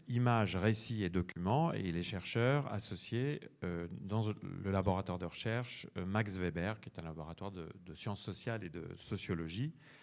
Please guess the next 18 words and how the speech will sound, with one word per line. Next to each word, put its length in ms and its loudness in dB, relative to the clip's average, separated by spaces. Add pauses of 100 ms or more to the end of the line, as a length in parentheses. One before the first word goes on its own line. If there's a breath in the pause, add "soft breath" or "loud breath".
(400 loud breath)
Et, 220 -2
et 40 -2
son 180 0
travail 460 4
tourne 320 2
autour 420 4
de 100 2
la 120 2
réflexion 480 -2
sur 200 -2
les 260 0
enjeux 260 8
de 80 2
l'image 640 2
comme 220 -2
forme 360 6
de 100 4
pensée. 440 -2